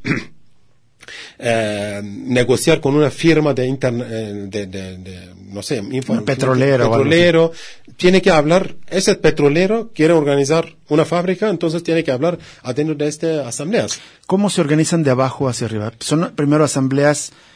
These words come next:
Speaker 2: de barrio, de pueblo, luego hay otra forma, otro nivel de
Speaker 1: Sí,
Speaker 2: organización.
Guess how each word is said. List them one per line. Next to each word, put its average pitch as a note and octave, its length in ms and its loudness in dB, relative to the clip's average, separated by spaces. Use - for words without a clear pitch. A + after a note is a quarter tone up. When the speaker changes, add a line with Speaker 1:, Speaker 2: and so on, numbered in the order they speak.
Speaker 2:
de A#2 160 -4
barrio, C3+ 400 2
de A#2+ 120 -2
pueblo, D3 580 0
luego C3 320 -2
hay C3+ 100 0
otra C3 200 -4
forma, C3+ 540 -2
otro C3+ 260 -2
nivel B2+ 320 -2
de A2+ 320 -4
Speaker 1:
Sí, - 180 0
Speaker 2:
organización. D3+ 640 2